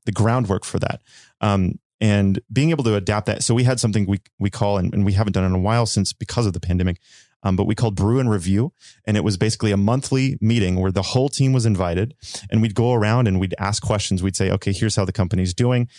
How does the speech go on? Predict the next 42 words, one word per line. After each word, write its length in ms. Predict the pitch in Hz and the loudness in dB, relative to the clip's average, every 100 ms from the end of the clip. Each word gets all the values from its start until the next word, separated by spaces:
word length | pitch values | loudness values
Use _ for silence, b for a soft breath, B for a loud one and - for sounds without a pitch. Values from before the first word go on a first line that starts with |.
| B - | B -4
And 80 | |
it 40 | 117 | 0
doesn't 220 | 135 113 | 0 2
matter 360 | 110 107 95 - | 2 2 0 -4
what 340 | 98 98 123 | -2 0 -2
position 440 | - 110 110 - 104 | 0 0 0 0 0
you 140 | 98 | 0
held 280 | 85 92 101 | 0 0 0
in 80 | 90 | 0
the 80 | 87 | 0
company. 460 | 127 185 92 87 b b b | 0 0 0 -2 b b b
We 180 | 110 110 | 0 2
wanna 180 | 110 | 2
hear 200 | 101 107 | 0 -2
from 160 | 104 95 | 0 0
everybody, 460 | 92 92 90 90 - | 0 0 -2 -2 -4
basically. 400 | - - - 92 | -6 -6 -4 -2
So 160 | 101 | 0
we 80 | 107 | 2
would 100 | 107 | 2
have 140 | 110 | 2
this 160 | 101 98 | 2 0
monthly 560 | 101 101 - 101 92 b b b _ | 2 2 0 -2 -2 b b b _
sort 180 | - 104 | -2 -2
of 100 | 90 | 2
meeting 320 | 95 101 92 | 2 2 0
to 100 | - | 0
make 200 | 101 107 | 0 0
sure 180 | - 104 | 0 0
that 100 | 95 | 0
we're 180 | 98 95 | 0 0
all, 200 | 90 87 - | 0 -4 -2
we're 120 | 98 | -2
meeting 300 | 98 107 98 | 0 0 0
everybody's 460 | 92 90 87 85 | -2 -2 -2 -2
needs, 420 | 90 85 - - - | -4 -4 -6 -8 -6
um, 280 | 90 85 - | -4 -4 -4
and, 180 | - 92 | -4 -2
and 160 | 95 92 | 0 0
really 200 | 95 92 | 0 -2
trying 340 | - 98 87 | -4 -4 -4
to, 200 | - 87 | -4 -6